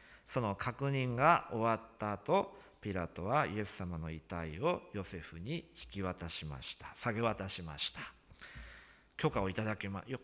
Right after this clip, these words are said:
許可をもらいました。それでヨセフは十字架のところに戻って行って、イエス様を下ろして、買っていた雨布、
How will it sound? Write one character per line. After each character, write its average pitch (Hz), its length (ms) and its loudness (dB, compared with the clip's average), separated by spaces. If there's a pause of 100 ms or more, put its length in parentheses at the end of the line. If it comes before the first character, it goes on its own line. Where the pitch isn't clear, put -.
許 156 140 4
可 131 120 6
を 98 40 4
も 92 120 2
ら 110 120 4
い 110 60 4
ま 101 160 2
し - 120 -6
た。 71 140 -6 (140)
そ 135 80 -2
れ 131 100 0
で 117 160 2
ヨ 113 100 2
セ 104 140 -6
フ 95 140 -6
は 131 140 4
十 95 160 -4
字 101 140 -6
架 95 100 -6
の 98 120 -6
と 95 140 -6
こ 101 120 -6
ろ 98 140 -4
に 143 420 0 (460)
戻 101 200 2
っ 90 40 -4
て - 200 -4
行 80 80 -4
っ - 40 -14
て、 165 420 2
イ 107 40 0
エ 104 80 2
ス - 140 -8
様 92 320 0
を 139 380 0
下 98 80 -2
ろ 117 160 2
し - 220 -2
て、 202 240 2 (880)
買 139 160 2
っ - 20 0 (180)
て 165 160 2
い 151 100 0
た 151 300 6
雨 120 420 2
布、 110 220 2